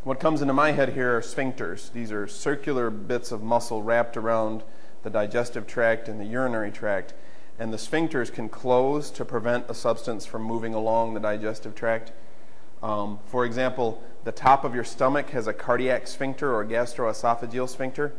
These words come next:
And that sphincter at the top of the ju-, stomach, its job is to prevent acidic stomach contents from coming up into the esophagus. If that sphincter does not work right, then acidic contents will come up into the esophagus and cause esophagitis.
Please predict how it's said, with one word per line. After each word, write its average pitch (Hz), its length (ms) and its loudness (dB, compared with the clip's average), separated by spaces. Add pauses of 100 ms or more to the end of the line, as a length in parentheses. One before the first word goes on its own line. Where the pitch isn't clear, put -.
(420)
And 113 140 -2
that 139 180 2
sphincter 160 380 0
at 110 80 0
the 107 80 -2
top 131 320 6
of 139 80 0
the 123 80 0
ju-, 120 300 0
stomach, 123 460 2 (100)
its 127 180 -2
job 127 380 4
is 110 120 -2
to 123 120 -4
prevent 117 560 0
acidic - 480 -2
stomach - 520 2
contents 113 600 0
from 110 180 -4
coming 131 380 0
up 117 160 0
into 117 260 -2
the 110 120 -2
esophagus. 95 920 0 (1160)
If 120 140 -4
that 120 180 4
sphincter 120 320 -2
does 110 140 -2
not 110 240 0
work 175 300 2
right, 107 400 0
then 107 220 -2
acidic 117 500 -2
contents 117 500 -2
will 123 100 0
come 127 220 0
up 117 140 0
into 113 100 -2
the 104 120 -2
esophagus 101 760 -2
and 107 120 -4
cause 110 280 0
esophagitis. 110 880 0